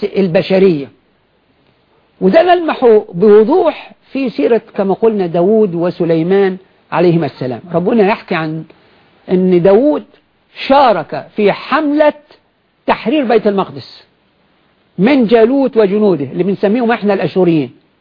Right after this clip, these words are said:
فهزموهم بإذن الله، وقتل داود جالوت وآتاه الله الملك والحكمة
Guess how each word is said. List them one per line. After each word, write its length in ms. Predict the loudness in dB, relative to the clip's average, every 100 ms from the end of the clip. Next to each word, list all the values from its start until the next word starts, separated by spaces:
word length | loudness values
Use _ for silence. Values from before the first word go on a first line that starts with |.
| _ _
فهزموهم 560 | -2 -2 0 -2 -2
بإذن 280 | -2 -4 -2
الله، 280 | -2 -2 -4 _ _ _ _ -2
وقتل 640 | 0 2 0 0 0 0
داود 340 | -2 -2 0 -2
جالوت 440 | -2 -2 -2 -4
وآتاه 240 | -4 0 0
الله 160 | 0
الملك 280 | -2 -2 -2
والحكمة 520 | -4 -4 -6 -4 -4